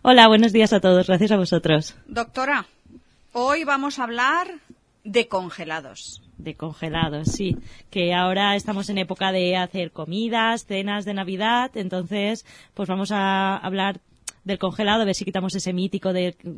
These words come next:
Speaker 1: ese mito que hay de que el congelado, no, la carne congelada, el pescado congelado, no es tan, ah, de calidad alta como se cree muchas veces.
Speaker 2: Y es totalmente falso.
Speaker 1: Exacto.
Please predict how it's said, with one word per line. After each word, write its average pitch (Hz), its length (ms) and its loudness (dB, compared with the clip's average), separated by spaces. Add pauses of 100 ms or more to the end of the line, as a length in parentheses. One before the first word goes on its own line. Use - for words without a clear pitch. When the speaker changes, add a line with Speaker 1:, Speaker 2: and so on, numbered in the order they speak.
(440)
Speaker 1:
ese 214 200 -2
mito 202 520 2 (220)
que 202 120 0
hay 208 120 2
de 196 100 -2
que 196 100 -4
el 180 100 -4
congelado, 190 840 2
no, 185 140 -2 (240)
la 160 380 -6
carne 170 260 -6
congelada, 175 440 -4
el - 40 -4
pescado 170 300 -6
congelado, 170 600 -2 (420)
no 180 260 -2
es 175 180 -6
tan, 170 420 -2
ah, 156 680 -2 (420)
de 180 120 -2
calidad 175 680 0
alta 165 440 -4
como 151 640 -6 (200)
se - 160 -6
cree 175 180 -6
muchas 165 300 -6
veces. 262 440 -14 (360)
Speaker 2:
Y 208 140 -4
es 214 140 -4
totalmente 208 520 -8
falso. 220 420 -8 (400)
Speaker 1:
Exacto. 175 640 -2